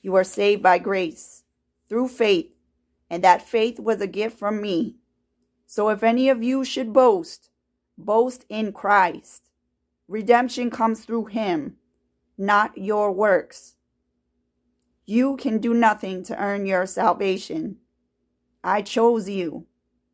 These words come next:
I set you apart. Apart from me, you can do no good works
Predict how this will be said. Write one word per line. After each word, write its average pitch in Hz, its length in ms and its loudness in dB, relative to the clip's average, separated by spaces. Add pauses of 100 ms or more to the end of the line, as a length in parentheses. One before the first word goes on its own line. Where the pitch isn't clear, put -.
(140)
I 220 200 4
set 214 360 -2
you 196 160 -4
apart. 175 500 -2 (580)
Apart 226 440 2
from 233 220 -2
me, 247 200 -2
you 226 160 -4
can 214 220 -8
do 208 240 -6
no 240 600 2 (460)
good 220 300 4
works 196 640 -4